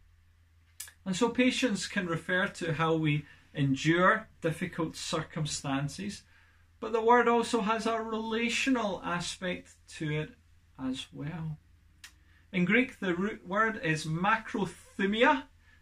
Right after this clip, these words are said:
and it means to be long-suffering in the midst of trial or difficulty, or difficult relationships.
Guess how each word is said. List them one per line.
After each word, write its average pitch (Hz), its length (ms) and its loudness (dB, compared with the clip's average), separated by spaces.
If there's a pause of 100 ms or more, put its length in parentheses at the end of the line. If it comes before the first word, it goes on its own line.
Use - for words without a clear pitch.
(120)
and 196 220 4
it 185 160 -2
means 214 460 -2
to 202 180 -4
be 202 240 -2
long-suffering 226 1600 0 (240)
in 185 160 0
the 190 80 0
midst 226 520 0
of 185 240 -6
trial 180 760 -2 (180)
or 156 160 0
difficulty, 170 1120 -6 (500)
or 196 420 0
difficult 254 920 2 (440)
relationships. 196 1600 -2